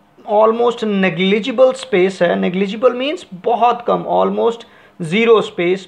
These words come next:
between the particles। Particles के बीच में space को हम बोलते हैं intermolecular space।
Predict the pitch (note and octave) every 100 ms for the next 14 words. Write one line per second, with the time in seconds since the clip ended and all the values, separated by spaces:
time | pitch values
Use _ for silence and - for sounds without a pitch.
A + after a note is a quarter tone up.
0 | E3 F3 F3 E3+ F3 F3+ C4 - - -
1 | - - G3 F#3 F3 D3 - - - _
2 | _ _ _ F#3 F3 F3+ G3 F#3+ G#3+ F#3+
3 | F#3 G3+ - F3+ G3 B3+ - - - F#3
4 | F3+ F#3+ - - - G3 F#3 F3+ E3+ E3
5 | E3+ G3 G3 F#3+ F3+ E3+ G3 G#3 F#3+ E3
6 | D3+ D3+ D#3+ A3+ C#4 - - _ _ -
7 | - A3 F3+ C#3